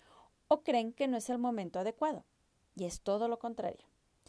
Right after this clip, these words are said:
ya que de otra manera van a obtener esa información o dispara-, o disiparán sus dudas de los amigos,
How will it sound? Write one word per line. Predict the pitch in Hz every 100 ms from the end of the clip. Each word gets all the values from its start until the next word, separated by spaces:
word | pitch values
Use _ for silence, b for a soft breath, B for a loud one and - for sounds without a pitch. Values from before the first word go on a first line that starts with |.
| B B B B -
ya | 214
que | 240
de | 220
otra | 220 233
manera | 214 202 233 262 247
van | 214 208
a |
obtener | 208 - 196 208
esa | 214 -
información | 226 226 226 247 240 254 233 226 - _
o | - 190
dispara-, | 208 - - 214 220 220 -
o | 208
disiparán | 214 - 247 247 226 214 208
sus | - 254
dudas | 220 196 180 202
de | 170
los | 156
amigos, | 175 185 220 190 185 - -